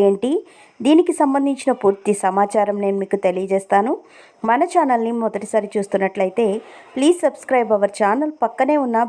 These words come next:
బెల్ ఐకాన్ని ట్యాప్ చేయండి, all అనే ఆప్షన్ని యాక్టివేట్ చేసుకోండి. ప్లీజ్ ఫ్రెండ్స్, లైక్ చేయండి. గవర్నమెంట్ నుంచి వచ్చే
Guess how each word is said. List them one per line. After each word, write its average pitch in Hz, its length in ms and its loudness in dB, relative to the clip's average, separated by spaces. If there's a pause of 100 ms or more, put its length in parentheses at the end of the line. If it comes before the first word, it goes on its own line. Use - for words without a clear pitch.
బెల్ 202 200 2
ఐకాన్ని 214 340 -2 (140)
ట్యాప్ 190 280 0
చేయండి, 240 340 0 (500)
all 339 220 0
అనే 320 180 -2
ఆప్షన్ని 226 420 -2
యాక్టివేట్ 208 440 -2
చేసుకోండి. 220 480 -2 (400)
ప్లీజ్ 254 300 0
ఫ్రెండ్స్, 262 300 -2 (120)
లైక్ 220 240 -4
చేయండి. 269 340 0 (420)
గవర్నమెంట్ 339 420 0
నుంచి 311 200 -2
వచ్చే 269 180 0